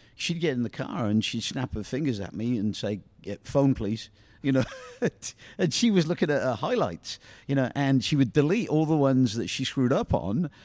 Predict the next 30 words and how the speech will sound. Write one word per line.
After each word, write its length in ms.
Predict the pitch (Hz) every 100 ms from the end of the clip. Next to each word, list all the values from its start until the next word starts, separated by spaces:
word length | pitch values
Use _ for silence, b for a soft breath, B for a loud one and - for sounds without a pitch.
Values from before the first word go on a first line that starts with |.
| B -
you 100 | 131
know, 160 | 120 -
and 160 | 131
she 200 | - 135
would 320 | 135 120 98
dwell 600 | 123 120 147 147 113 101 -
on 480 | 104 107 104 104 -
the 220 | 113 117
beauty 440 | 110 139 143 123
of 220 | 107 104 98
a 220 | 101 104
drag 240 | 107 107
Maradona 520 | 113 107 107 104 104
turn 300 | - 110 113
and 220 | 110 95 87 B B
a 80 | 113
goal 260 | 135 123
she 200 | 131 -
scored 340 | 117 - 110 95
from 140 | 107
twenty-five 540 | - 104 107 - 90 95
yards. 540 | 104 139 110 104 - B B -
She'd 280 | - 135
watch 280 | 117 110 -
it 80 | -
again 600 | 104 101 127 123 110 98
and 140 | 101 107
again 440 | 95 117 117 110
and 180 | 90 107
again. 360 | 101 113 127